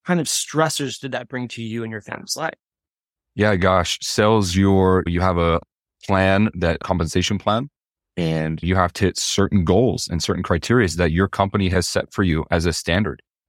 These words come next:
Speaker 2: in order to make your paychecks. That's what you have to do. So you have this number that's always there, that's always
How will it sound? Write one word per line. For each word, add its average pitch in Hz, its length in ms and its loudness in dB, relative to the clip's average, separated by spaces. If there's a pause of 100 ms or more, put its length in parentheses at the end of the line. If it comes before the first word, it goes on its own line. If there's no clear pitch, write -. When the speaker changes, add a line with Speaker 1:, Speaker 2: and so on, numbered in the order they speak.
(180)
Speaker 2:
in 92 100 2
order 95 260 4
to 87 320 2 (400)
make 87 280 2
your 98 100 2
paychecks. 98 500 -4
That's 82 260 -4
what 92 100 2
you 90 140 2
have 90 160 0
to 80 100 -4
do. 123 200 0 (120)
So - 200 0
you 85 120 0
have 87 260 0
this 90 180 -2
number 90 380 0
that's 78 320 -2
always 82 400 2
there, 98 200 2
that's 78 220 -4
always 82 440 0